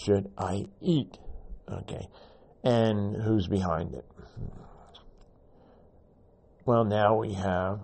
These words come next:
<clears throat> meat and fat is good for you, right? Lots of meat, fat, good. So now products are gonna say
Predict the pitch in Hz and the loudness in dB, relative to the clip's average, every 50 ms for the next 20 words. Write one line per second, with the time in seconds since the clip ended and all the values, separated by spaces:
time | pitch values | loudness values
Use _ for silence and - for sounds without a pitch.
0 | - - 127 131 127 113 98 87 - - - - - - - - - - - - | -6 -2 0 0 0 0 -2 -4 -6 -8 -10 -10 -12 -12 -16 -18 -20 -20 -20 -20
1 | - - - - - - - - 113 107 113 117 117 120 123 120 - - 147 143 | -20 -20 -16 -10 -8 -8 -8 -6 -4 -2 0 2 2 2 2 6 10 12 12 12
2 | 139 147 147 131 120 196 214 208 208 190 190 165 143 123 107 90 85 - - - | 12 10 10 12 12 12 12 12 12 12 12 12 12 12 10 6 0 -6 -14 -20
3 | - - - - - - - - _ - - - 101 113 135 - - - - - | -20 -20 -20 -20 -20 -20 -20 -20 _ -12 -4 2 4 4 4 4 0 -4 -14 -20
4 | - - _ _ _ _ - 110 110 107 98 110 107 107 110 120 123 - - - | -20 -20 _ _ _ _ 2 2 2 4 2 0 0 0 0 0 0 -2 -6 -16
5 | - _ - - - - 101 110 - - - - - - - 175 - - - 98 | -20 _ -20 -6 0 2 2 2 2 0 -6 -16 -20 -20 -20 -20 -12 -6 -2 0
6 | 95 104 110 - - - - - - - - 98 101 107 113 110 95 85 85 95 | 0 0 -2 -4 -8 -12 -16 -20 -16 -6 -2 0 2 2 2 2 0 0 2 2
7 | 98 107 110 98 95 90 98 98 101 101 101 - - 95 98 104 101 101 107 110 | 4 2 4 4 6 6 8 6 6 4 0 0 -2 0 2 2 2 2 2 0
8 | 107 - 85 85 92 101 107 110 | 0 2 2 2 2 2 2 0